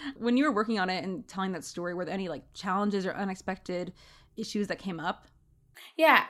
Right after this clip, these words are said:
Speaker 2: I look back on that project now and I'm like, "We are, we were absolutely crazy." We were turning out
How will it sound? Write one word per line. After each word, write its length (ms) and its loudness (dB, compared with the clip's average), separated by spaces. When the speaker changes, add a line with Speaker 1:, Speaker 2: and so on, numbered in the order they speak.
Speaker 2:
I 160 10
look 140 2
back 120 8
on 120 6
that 100 6
project 260 4
now 120 6
and 100 6
I'm 180 6
like, 140 2
"We 180 2
are, 240 6
we 180 0
were 180 2
absolutely 640 0
crazy." 420 -2
We 400 0
were 160 4
turning 400 0
out 300 2